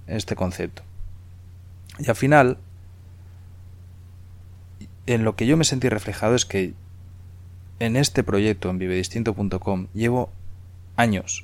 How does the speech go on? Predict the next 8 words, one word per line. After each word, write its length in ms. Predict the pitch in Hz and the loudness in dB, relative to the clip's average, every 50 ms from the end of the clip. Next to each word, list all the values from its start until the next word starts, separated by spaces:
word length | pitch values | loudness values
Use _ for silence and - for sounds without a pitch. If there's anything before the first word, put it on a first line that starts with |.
| - | -4
literalmente, 920 | 127 107 110 92 - 107 107 123 127 123 113 110 110 107 98 - 104 - - - - - - - - - - - - - | -2 0 0 2 2 4 4 6 4 4 4 4 2 2 0 0 -2 -4 -4 -6 -12 -14 -14 -16 -18 -20 -20 -20 -12 -4
intentando 1040 | - 123 127 123 117 - 113 110 113 113 110 - 151 156 156 151 143 131 135 - - - - - - - - - - - - - - - - - - - - - - - - - - - - - - - - - - - - - | 0 2 2 2 2 2 2 2 2 2 2 4 4 4 4 4 4 2 2 0 -2 -6 -14 -18 -18 -16 -16 -16 -16 -16 -16 -18 -18 -18 -18 -18 -18 -20 -20 -18 -18 -18 -18 -18 -18 -20 -18 -18 -18 -20 -20 -20 -20 -20 -16 -12
siempre 500 | - - - 127 135 143 151 - - 165 | -6 -2 2 2 4 4 4 4 4 2
hacer 260 | 131 - - 151 156 | 2 4 2 2 2
lo 140 | 156 151 143 | 4 4 4
mejor 380 | 117 110 101 - - 139 - - | 4 4 2 4 2 2 2 4
que 140 | - 120 | 2 2
puedo, 340 | 104 - - 196 196 139 - | 4 6 6 6 6 4 0